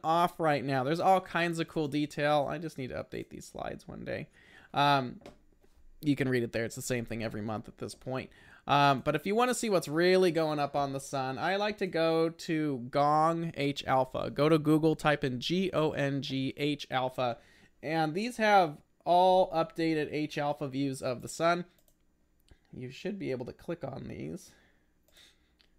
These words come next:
Um, you can see there's a very large prominence right now. There's a nice active region, some filaments, a collection of prominences out there. So if you have an H Alpha solar telescope,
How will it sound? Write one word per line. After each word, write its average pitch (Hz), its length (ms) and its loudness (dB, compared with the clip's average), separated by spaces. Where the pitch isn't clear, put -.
Um, 151 280 4
you 107 60 -10
can - 100 -20
see 190 120 4
there's 160 160 -2
a 143 40 -6
very 190 460 0
large 156 340 -2
prominence 147 500 0
right 143 160 2
now. 143 180 0
There's 135 140 -2
a 135 60 -4
nice 147 320 -2
active 147 420 0
region, 147 340 -4
some 123 180 -14
filaments, 185 680 0
a 143 280 -4
collection 165 460 -2
of 135 80 -10
prominences 151 560 -4
out 151 160 0
there. 151 120 0
So 147 160 -4
if 143 120 -6
you 170 80 2
have 202 140 4
an 190 140 -2
H 160 340 0
Alpha 147 500 2
solar 156 400 0
telescope, 131 760 -2